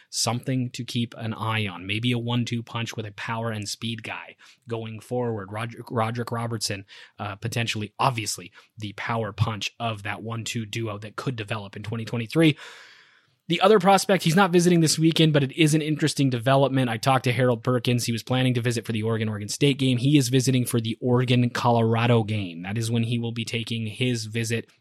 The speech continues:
Five-star linebacker, big-time talent out of Texas.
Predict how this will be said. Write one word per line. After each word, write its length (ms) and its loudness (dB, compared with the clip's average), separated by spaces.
Five-star 540 0
linebacker, 880 2
big-time 440 0
talent 400 -2
out 160 -2
of 60 -4
Texas. 580 -2